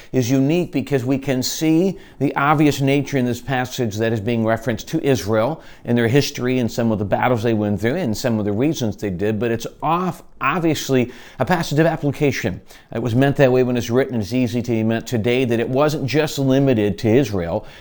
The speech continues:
that this is an application that reaches out to all people who would find themselves in a similar situation. Now, for, I wanna clarify one thing. I, I am not of the belief that, uh, some people believe that Israel was Old Testament, and then in the New Testament we have the church age. The church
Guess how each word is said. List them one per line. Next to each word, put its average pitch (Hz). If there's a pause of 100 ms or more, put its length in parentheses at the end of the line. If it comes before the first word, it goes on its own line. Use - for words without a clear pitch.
(100)
that 110
this 151
is 160
an 175
application 156
that 131
reaches 135
out 127
to 147
all 139
people 120 (160)
who 151
would 143
find 143 (160)
themselves 123
in 113
a 110
similar 104
situation. 98
Now, 101
for, 123
I 127
wanna 123
clarify 120
one 120
thing. 117
I, 113 (340)
I 139
am 143
not 151
of 143
the 131
belief 127
that, 113 (300)
uh, 107
some 165
people 156
believe 131
that 123
Israel 135
was 120
Old 127
Testament, 127
and 110
then 110
in 104
the 107
New 131
Testament 135
we 127
have 110
the 104
church 147
age. 120
The 120
church -